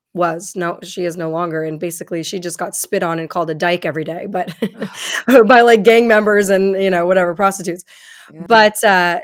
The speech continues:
Speaker 1: you know, there's very little in the world these days of, uh, occupation wise where people are actually creating something. And I really do hope, you know, like we were talking about last night on the Liberty Den,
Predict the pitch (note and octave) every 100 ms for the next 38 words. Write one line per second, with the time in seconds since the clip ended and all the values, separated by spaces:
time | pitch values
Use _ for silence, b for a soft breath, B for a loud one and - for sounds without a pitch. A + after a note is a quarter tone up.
0 | - - A3+ G#3 G3+ G3 A3 A3 F#3+ G3+
1 | A3+ E4 G#3 G#3+ G#3+ G3 F3+ E3+ F#3 G3
2 | F3+ F3 F3 E3+ F3+ E3+ E3 - b b
3 | b - F#3 E3+ E3+ - _ F3 E3+ E3+
4 | - _ _ _ G3 G3+ G3 G3 F#3+ F#3+
5 | F3+ E3 E3 D#3+ E3+ - F#3+ F#3 F3 F3
6 | - F3+ - F3+ E3+ E3+ E3+ D#3+ - D3+
7 | D#3+ D#3 E3 E3+ F#3+ G#3 F3 F3+ E3+ E3+
8 | E3 - _ - A#3 B3 A#3 B3 B3+ B3
9 | A#3 G#3+ F#3+ F3+ G3+ F3+ E3+ E3 E3+ _
10 | F3 F3+ E3+ E3 D#3+ D#3